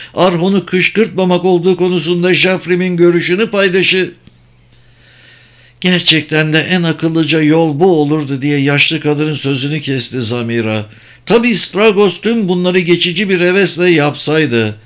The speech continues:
Ama yapmıyor değil mi? O canı pahasına mücadele ediyor. Makamı sallantıda, bize ihtiyacı var."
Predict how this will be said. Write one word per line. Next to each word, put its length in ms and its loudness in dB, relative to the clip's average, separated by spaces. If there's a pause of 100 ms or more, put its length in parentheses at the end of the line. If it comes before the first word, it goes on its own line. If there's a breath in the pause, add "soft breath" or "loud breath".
(140)
Ama 180 0
yapmıyor 540 -2
değil 220 0
mi? 280 -2 (460 loud breath)
O 180 4
canı 340 0
pahasına 540 -2
mücadele 680 0
ediyor. 460 -2 (200 soft breath)
Makamı 560 0
sallantıda, 840 0
bize 240 2
ihtiyacı 580 0
var." 360 -2